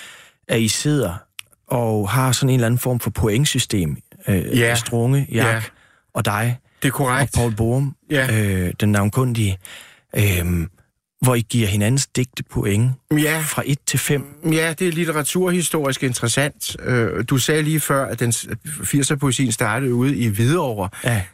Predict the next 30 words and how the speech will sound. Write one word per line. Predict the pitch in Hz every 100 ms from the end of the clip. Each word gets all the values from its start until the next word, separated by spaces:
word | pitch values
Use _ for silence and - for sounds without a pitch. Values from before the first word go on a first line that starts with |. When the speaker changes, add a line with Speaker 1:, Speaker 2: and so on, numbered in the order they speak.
| _
Speaker 2:
Det | 127
er |
ikke | 131
korrekt, | - 170 117 135 -
fordi, | - 127 117 107
øh, | 110 107
Jak | 117 - -
og | 160
Strunge, | 127 117 127 135
de | 196
var | 151 135 131
i | 156 139
Hvidovre. | 117 117 120 123 107 110 -
Speaker 1:
Ja. | 120 98 -
Speaker 2:
Og | 117
jeg | 156
opererede | 170 156 143 127 110 135 147
i | 147
Allégade | 123 127 143 139 147 135
på | 127
Frederiksberg, | 123 117 107 - 107 - - _ -
Speaker 1:
Ja. | 101 90
Speaker 2:
hvor | - 123
jeg | 120 110
hver | 73 135 107
dag | 123 127 104
til | 131
skole | - 135 131 151
gik | 139 120
forbi | 131 117 147 107